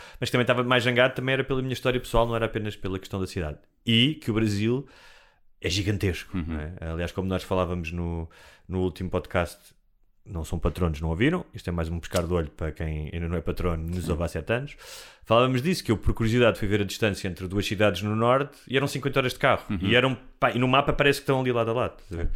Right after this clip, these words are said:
Speaker 1: Ahm,
Speaker 2: Mas também porque as estradas é tudo caminhos de cabra no
Speaker 1: <laughs>
Speaker 2: Brasil, não é?
Speaker 1: Ah, exatamente.
Speaker 2: Obviamente.
Speaker 1: E eles, e eles só têm carroças,
Speaker 2: Sim.
Speaker 1: exatamente.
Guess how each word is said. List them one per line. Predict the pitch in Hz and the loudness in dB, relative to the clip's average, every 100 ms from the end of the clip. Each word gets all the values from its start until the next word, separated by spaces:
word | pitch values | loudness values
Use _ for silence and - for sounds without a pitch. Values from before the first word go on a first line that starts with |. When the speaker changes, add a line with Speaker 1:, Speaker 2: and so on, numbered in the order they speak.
| - - - - - - | -4 -6 -10 -16 -18 2
Speaker 1:
Ahm, | 104 101 98 98 98 98 | 6 6 6 2 0 0
Speaker 2:
Mas | 95 | 2
também | 90 | 0
porque | - | 2
as | 107 | 0
estradas | - 95 98 101 | 2 4 4 2
é | 107 | -2
tudo | 110 101 | -4 -4
caminhos | 104 107 104 | -2 -2 -4
de | |
cabra | - 98 85 80 | 0 2 2 2
no | 82 | 2
Speaker 1:
<laughs> | |
Speaker 2:
Brasil, | 82 92 92 | 4 4 4
não | 78 76 | 4 4
é? | 107 | 2
Speaker 1:
Ah, | |
exatamente. | 92 101 95 98 80 | 4 2 2 0 0
Speaker 2:
Obviamente. | 78 | 2
Speaker 1:
E | |
eles, | 101 - - - - | 0 -2 -12 -12 -2
e | 117 | 4
eles | 117 | 4
só | 117 | 4
têm | 107 107 104 | 2 2 2
carroças, | 101 95 80 82 | 2 2 2 -6
Speaker 2:
Sim. | 78 78 | -4 -4
Speaker 1:
exatamente. | 78 76 | -4 -8